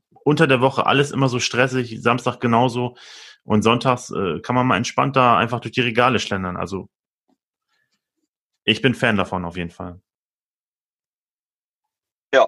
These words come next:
Speaker 2: ich auch. Und, ähm, die, die Leute wollen auch sonntags einkaufen und die, die fragen ja auch immer bei Facebook-Gruppen, was ist denn heute los, was machen wir?
Speaker 1: Ja.
Speaker 2: Und, ähm, natürlich sind, ähm, geht es nicht, wenn, wenn, wenn, wenn,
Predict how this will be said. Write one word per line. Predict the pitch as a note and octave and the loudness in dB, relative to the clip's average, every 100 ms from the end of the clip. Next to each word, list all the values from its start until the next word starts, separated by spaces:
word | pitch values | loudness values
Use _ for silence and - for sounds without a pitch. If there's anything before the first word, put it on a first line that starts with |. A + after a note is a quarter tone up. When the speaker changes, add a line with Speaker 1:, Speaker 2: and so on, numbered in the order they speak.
| - | 2
Speaker 2:
ich | A#3 - | -4 0
auch. | G#2 B2+ - | 4 4 4
Und, | G#2+ G#2+ | -2 0
ähm, | F#2 G#2+ | 0 0
die, | G2+ G#2+ | -4 -8
die | G2 G#2 | -4 2
Leute | G#2+ A#2 A#2 G2+ | 2 4 0 0
wollen | G2+ A2+ | 2 2
auch | A#2 | 2
sonntags | - B2 A#2+ - | -2 -2 -2 -4
einkaufen | - A#2 A#2 A#2 A#2 | -4 -4 -4 -6 -6
und | G#2+ G#2 | -10 -12
die, | G2+ | -12
die | G#2 | -12
fragen | - - C3+ C#3+ | -2 2 2 2
ja | |
auch | A2+ | 0
immer | A2+ G#2+ | 0 0
bei | G#2 | 0
Facebook-Gruppen, | - B2+ - A2+ G2+ G#2 | 0 -2 -4 -14 -12 -4
was | G#2 A2+ | -4 -6
ist | - | -12
denn | A2 | -6
heute | G#2 G#2 | -4 -4
los, | G2+ A2 B2 | -4 -6 -6
was | G#2 - | -8 -2
machen | G#2+ B2+ G#2+ | -2 -2 -2
wir? | A#2 A#2 _ _ _ _ - | 0 0 _ _ _ _ -4
Speaker 1:
Ja. | - | -2
Speaker 2:
Und, | F#2+ - - | -2 -6 -4
ähm, | G2+ G#2 G2+ F#2+ _ _ _ _ _ _ _ - | 0 0 0 -10 _ _ _ _ _ _ _ -2
natürlich | - - D3 D3 | -2 2 2 2
sind, | - A#2 A2 - | 2 -2 -4 0
ähm, | G#2+ A2 G#2+ - - - _ _ | 4 4 2 -10 -20 -20 _ _
geht | - G#2 B2 | -14 -2 0
es | B2+ B2+ | 0 0
nicht, | A#2 - | -2 0
wenn, | A2 G#2+ | 0 0
wenn, | A2 G#2+ | -2 0
wenn, | G#2+ G#2+ G#2+ F2+ | -2 -2 -8 -4
wenn, | G#2+ G#2 G#2 F#2+ E2 | -2 -2 -6 -12 -20